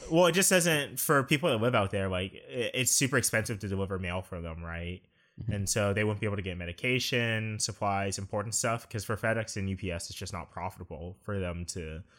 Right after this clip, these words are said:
Speaker 1: to service there. And so, um, if we want people to, you know, be able to live wherever they want, then you kinda have to have U S P S, um, or else you just be, like, saying, "Hey, for, uh, a good chunk of rural America,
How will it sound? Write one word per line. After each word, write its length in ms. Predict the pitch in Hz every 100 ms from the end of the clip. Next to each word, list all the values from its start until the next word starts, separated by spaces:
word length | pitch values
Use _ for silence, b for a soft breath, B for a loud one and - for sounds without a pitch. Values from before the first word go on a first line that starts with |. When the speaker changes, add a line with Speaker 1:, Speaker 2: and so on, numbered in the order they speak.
| b b
Speaker 1:
to 100 | -
service 420 | 110 117 104 92 -
there. 180 | 87
And 140 | 85 85
so, 400 | 104 87 82 87 b b b b b
um, 640 | 98 92 87 82 85 104 -
if 180 | 117 113
we 460 | 120 113 101 95 - -
want 420 | 117 110 107 92
people 240 | 113 104 95
to, 80 | 90
you 120 | 85
know, 300 | 80 76 90
be 80 | 92
able 120 | 90
to 60 | 87
live 200 | 90 87
wherever 240 | 85 80
they 120 | 80 78
want, 320 | 76 69 82
then 160 | 80
you 80 | 82
kinda 180 | 92 87
have 200 | 95 85
to 60 | 82
have 120 | 82
U 160 | 80 78
S 120 | -
P 180 | - 80
S, 400 | 80 - - - b b b b -
um, 460 | 92 90 85 90 98
or 80 | 90
else 200 | 87 -
you 60 |
just 200 | 85 85
be, 100 | 85
like, 200 | 82 82
saying, 320 | - 90 85 92
"Hey, 260 | 101 92
for, 400 | - 92 85 87 - _ b b b b b b 92
uh, 340 | 85 82 69
a 80 | 113
good 240 | 104 98 95
chunk 320 | - 98 98
of 160 | 95
rural 300 | 98 101 92
America, 720 | 90 87 92 87 - 87 87